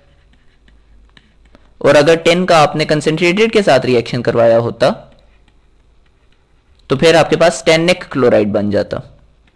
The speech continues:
यानी एसएनएनओ थ्री होल four। I repeat कि टिन एक वाहिद ऐसा element है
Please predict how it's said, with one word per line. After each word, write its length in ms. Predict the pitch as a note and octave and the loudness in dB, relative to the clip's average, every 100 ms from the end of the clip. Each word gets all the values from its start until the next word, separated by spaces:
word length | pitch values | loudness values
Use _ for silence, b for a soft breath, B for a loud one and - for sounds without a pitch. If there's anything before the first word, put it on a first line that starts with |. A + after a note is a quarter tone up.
| _ - | _ -10
यानी 180 | A#2 B2 | -6 -4
एसएनएनओ 560 | - A#2+ C3+ B2+ A#2+ B2+ | -2 -2 -2 -2 -2 -4
थ्री 280 | - C#3+ G#3 - _ _ | -6 -8 -8 -12 _ _
होल 320 | - A#2+ B2+ G3 - _ | -4 -2 0 -4 -10 _
four। 380 | - A2+ - - _ _ _ _ | -6 -6 -6 -10 _ _ _ _
I 160 | - A#2 | 0 0
repeat 400 | A#2+ C3 D#3 G3 B B B B - | 2 0 -2 -4 B B B B -4
कि 80 | D#3+ | -4
टिन 400 | D#3+ F3+ F#3+ G#3 | -2 0 2 0
एक 140 | G3+ | 2
वाहिद 300 | C#3+ D#3 F3 | 2 2 4
ऐसा 260 | D#3 D3+ F3+ | 2 4 2
element 420 | C3+ B2+ A#2+ | 2 2 0
है 100 | A2 | 0